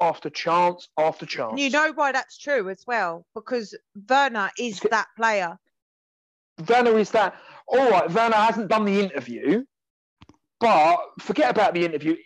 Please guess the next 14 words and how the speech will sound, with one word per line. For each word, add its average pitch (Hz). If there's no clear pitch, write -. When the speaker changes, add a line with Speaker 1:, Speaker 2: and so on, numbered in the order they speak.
Speaker 1:
If 233
he'd 403
come 359
back 262
after 233
the 202
interview 143
and 240
had 208
run 226
round 226
like 208
a 202
lunatic 196